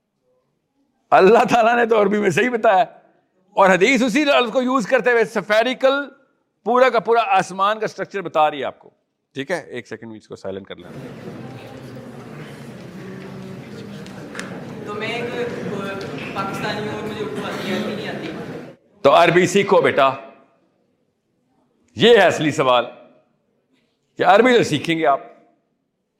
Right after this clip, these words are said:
Speaker 1: اس کے علاوہ تو نیب البدل نہیں۔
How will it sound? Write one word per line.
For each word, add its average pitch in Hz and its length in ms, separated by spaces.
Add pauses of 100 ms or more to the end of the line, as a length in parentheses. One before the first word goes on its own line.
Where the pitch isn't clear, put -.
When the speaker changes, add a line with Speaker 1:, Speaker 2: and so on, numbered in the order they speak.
(880)
Speaker 1:
اس 208 260
کے 247 80
علاوہ 180 240
تو 147 120
نیب 131 180
البدل 117 340
نہیں۔ 147 220